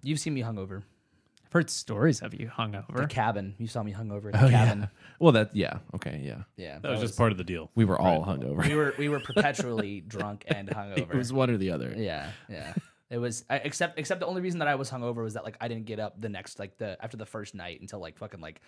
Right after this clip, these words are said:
Speaker 1: eleven A M, and you guys were all up doing breakfast and shit, and I was like, "Nah,
Speaker 3: Yeah.
Speaker 1: that, that,
Speaker 3: Uh,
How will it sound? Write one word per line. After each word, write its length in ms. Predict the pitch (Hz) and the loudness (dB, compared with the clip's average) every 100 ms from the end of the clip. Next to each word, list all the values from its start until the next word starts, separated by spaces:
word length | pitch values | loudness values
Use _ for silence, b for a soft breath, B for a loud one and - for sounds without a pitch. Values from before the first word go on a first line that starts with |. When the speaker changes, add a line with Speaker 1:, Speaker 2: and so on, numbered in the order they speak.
| b b | b b
Speaker 1:
eleven 600 | 107 98 98 92 90 110 | -8 -4 -4 -4 -10 -10
A 40 | - 98 | -10 -8
M, 220 | 95 92 90 | -8 -10 -10
and 100 | 98 | -8
you 40 | |
guys 220 | 110 95 98 | -6 -6 -8
were 80 | 101 | -10
all 140 | 92 | -6
up 240 | 101 117 113 | -8 -8 -6
doing 200 | 101 95 | -6 -4
breakfast 420 | 98 - 101 - | -6 -6 -12 -12
and 80 | 92 | -10
shit, 160 | 95 | -10
and 60 | - | -10
I 40 | |
was 100 | 82 | -10
like, 100 | 87 | -10
"Nah, 180 | 85 80 | -6 0
Speaker 3:
Yeah. 200 | 90 78 - b b | 0 -2 -8 b b
Speaker 1:
that, 160 | 110 101 | -4 2
that, 240 | 113 | 4
Speaker 3:
Uh, 20 | 110 | 4